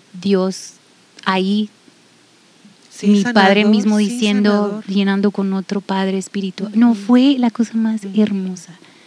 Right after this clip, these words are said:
Speaker 1: Y ahí me di cuenta que muchas cosas como que las solté y se llenó como, "No estoy sola, en serio", ¿no? Y, y te das cuenta, Dios me ha rodeado de, pues, aquí nuestro equipo pastoral, ¿no? Pastor Lorenzo,
Speaker 2: Sí, así es.
Speaker 1: este, Denis, todos
Speaker 2: Sí.
Speaker 1: siempre han sido como padres cuidando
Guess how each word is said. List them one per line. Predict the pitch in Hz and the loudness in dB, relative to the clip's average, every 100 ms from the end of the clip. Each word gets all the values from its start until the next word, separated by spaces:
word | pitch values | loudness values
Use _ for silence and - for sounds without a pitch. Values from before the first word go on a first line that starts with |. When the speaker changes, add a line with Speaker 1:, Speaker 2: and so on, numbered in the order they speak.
| _ _ - _ - | _ _ -20 _ -10
Speaker 1:
Y | |
ahí | 180 | -4
me | 202 | 0
di | 233 | 0
cuenta | 233 208 190 | 2 0 -2
que | 202 185 | -4 -4
muchas | 180 185 220 214 | -2 -4 -6 -12
cosas | - 220 - 247 302 - _ _ _ _ _ _ - _ _ - - _ _ | -8 -8 -6 -6 -6 -10 _ _ _ _ _ _ -20 _ _ -20 -20 _ _
como | - 180 | -8 -6
que | 185 | -4
las | 180 170 | -6 -6
solté | 175 165 220 269 | -6 -4 -2 0
y | 196 180 | 0 -4
se | - 214 | -6 -4
llenó | 196 180 180 | -2 -2 -4
como, | 175 190 | -4 -4
"No | 180 170 202 | -4 -4 -4
estoy | - 226 220 | -4 -6 -6
sola, | - 233 339 | -6 -6 -6
en | 185 170 | -8 -10
serio", | 175 170 165 - _ _ _ - _ _ | -12 -12 -14 -18 _ _ _ -20 _ _
¿no? | 175 175 247 285 _ | -8 -2 -2 -4 _
Y, | 196 190 175 - | -6 -4 -6 -8
y | 208 196 185 | -4 -4 -4
te | - | -4
das | 175 175 | -6 -4
cuenta, | - 208 196 190 | 0 2 2 0
Dios | 185 196 | -2 -4
me | 208 | -2
ha | |
rodeado | 226 208 185 202 254 | 0 -2 -4 -6 -6
de, | 202 165 156 - _ - _ _ | -8 -10 -14 -20 _ -20 _ _
pues, | 180 180 | -8 -8
aquí | - 233 | -2 4
nuestro | 240 180 | 4 4
equipo | 185 196 | -2 0
pastoral, | 208 196 180 180 175 | -2 0 0 0 0
¿no? | 185 185 | -2 -2
Pastor | 180 - 185 | -4 -4 -2
Lorenzo, | 185 190 185 180 180 170 165 | 0 0 -2 -4 -6 -4 -4
Speaker 2:
Sí, | 160 - | -8 -14
así | 170 | -12
es. | 160 151 - | -14 -18 -8
Speaker 1:
este, | 175 165 - 160 156 | -6 -6 -8 -6 -2
Denis, | 185 208 202 185 180 - | 2 2 2 2 -2 0
todos | - 190 226 | 2 6 4
Speaker 2:
Sí. | 170 | 4
Speaker 1:
siempre | 214 196 196 | 0 0 -2
han | 190 | -2
sido | 196 | -4
como | 196 202 180 | -2 -6 -6
padres | - - 247 240 - | -10 -14 -10 -10 -10
cuidando | - 185 180 175 185 190 190 | -10 -8 -6 -6 -4 -6 -6